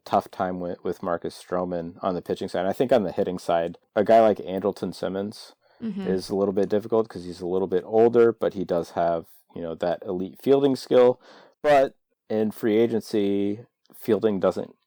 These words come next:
Speaker 1: tend to get as much in terms of, of salary, which I think is, is sort of why I have him ranked higher personally compared to guys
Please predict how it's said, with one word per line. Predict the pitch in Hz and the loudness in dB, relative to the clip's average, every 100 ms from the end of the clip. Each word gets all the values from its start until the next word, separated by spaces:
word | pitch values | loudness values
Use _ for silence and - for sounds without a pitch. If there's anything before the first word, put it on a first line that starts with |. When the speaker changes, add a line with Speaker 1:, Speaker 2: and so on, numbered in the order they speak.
| _ _ | _ _
Speaker 1:
tend | - 101 98 90 | -6 -4 -4 -6
to | - 95 87 87 - _ _ - | -10 -6 -4 -6 -10 _ _ 0
get | 98 - | 0 0
as | 90 - | -8 -4
much | 92 85 - - _ _ | -4 -4 -6 -20 _ _
in | - 92 | -14 -10
terms | - 92 90 87 | -6 -6 -6 -4
of, | 87 82 82 - - | -2 -2 -6 -10 -8
of | 82 | -8
salary, | - 107 113 95 87 | 2 6 6 4 0
which | 90 92 - _ - - | -2 -2 -6 _ -20 -2
I | - | 0
think | 101 139 104 | 4 4 4
is, | 95 - | 0 -4
is | 110 92 | -4 -4
sort | - 127 107 | 2 4 4
of | 90 | 2
why | 95 92 87 90 - _ _ _ _ - | 2 4 2 0 -6 _ _ _ _ 4
I | 104 | 6
have | 110 110 95 | 8 6 4
him | 110 95 92 90 - _ | 0 -2 -4 -10 -14 _
ranked | - 107 110 98 | 0 2 2 2
higher | - 104 101 95 87 _ _ _ | 2 4 6 2 0 _ _ _
personally | 196 185 123 101 95 87 90 - _ _ - | 4 4 2 2 2 0 -2 -6 _ _ 0
compared | 120 98 - 104 98 | 0 4 6 6 4
to | - - 98 92 92 87 | -4 -2 0 2 0 0
guys | 95 98 95 92 | 4 6 4 2